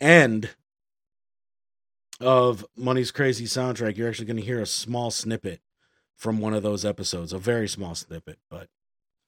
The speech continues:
um, I felt it was appropriate to end the show with, I'll say it like that. Uh, and even on the new show, Gutfeld, hosted by the same person,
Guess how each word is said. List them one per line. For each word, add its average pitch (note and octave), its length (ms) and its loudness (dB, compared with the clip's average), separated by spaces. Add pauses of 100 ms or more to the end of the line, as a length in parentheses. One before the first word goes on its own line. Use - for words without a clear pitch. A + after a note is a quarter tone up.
(460)
um, F#2+ 380 -8
I A2 100 -4
felt A#2 320 -2
it A2+ 140 -4
was A2 480 -2
appropriate G#2+ 880 -4 (320)
to G2+ 220 -6
end F#2+ 200 -6
the F2+ 60 -8
show E2 240 -6
with, D2 200 -16
I'll - 120 -16
say D#2 180 -10
it D#2+ 160 -16
like F2 180 -20
that. F2 220 -18 (800)
Uh, A#2+ 280 2
and B2 140 0
even E3+ 200 10
on E3 120 10
the D3 60 6
new D#3 160 8
show, C#3 340 6
Gutfeld, A#2 640 6
hosted B2+ 300 0
by B2 120 2
the A#2 100 0
same A#2+ 280 -2
person, A2 540 -2